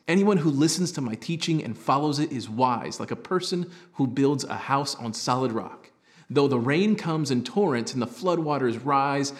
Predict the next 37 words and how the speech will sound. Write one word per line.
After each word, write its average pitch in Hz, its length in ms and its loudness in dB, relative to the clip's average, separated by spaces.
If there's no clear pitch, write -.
and 117 140 0
the 107 40 2
winds 147 460 4
beat 175 400 -2
against 147 400 -2
that 123 160 -6
house, 143 500 0
it 160 220 -2
won't 170 240 0
collapse 185 640 -4
because 127 260 -4
it 120 140 0
was 110 200 -4
built - 560 -2
on 110 120 -10
bedrock. 113 540 -6
But 147 160 0
anyone 180 260 4
who 151 140 2
hears 202 320 2
my 147 120 0
teaching 139 360 -2
and 123 180 2
doesn't 175 380 -2
obey 147 380 0
it 160 80 -2
is 131 220 -6
foolish, - 800 -4
like 123 160 -2
a 123 40 -6
person 175 440 0
who 135 160 -4
builds 147 420 0
a - 80 -10
house 127 340 -4
on 104 220 -4
sand. - 640 -6